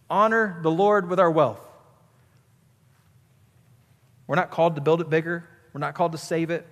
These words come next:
We're not called to be wise with it, but to honor the Lord with it. That's the priority.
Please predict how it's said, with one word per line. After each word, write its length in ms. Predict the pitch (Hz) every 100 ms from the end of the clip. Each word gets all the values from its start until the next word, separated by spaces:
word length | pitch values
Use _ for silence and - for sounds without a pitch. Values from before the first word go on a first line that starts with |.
| -
We're 80 | 139
not 120 | 151
called 180 | - 165
to 60 |
be 100 | 165
wise 360 | 165 151 151 143
with 100 | 151
it, 140 | 156 - 143
but 180 | 151
to 100 | 151 -
honor 440 | 160 175 175 170 - -
the 100 | 147
Lord 320 | 147 170 160
with 180 | 127 113
it. 100 | - _ _ _ _ _ _ _ _ _ _
That's 420 | 135 185 202 - -
the 180 | 156 147
priority. 720 | - 165 147 147 135 113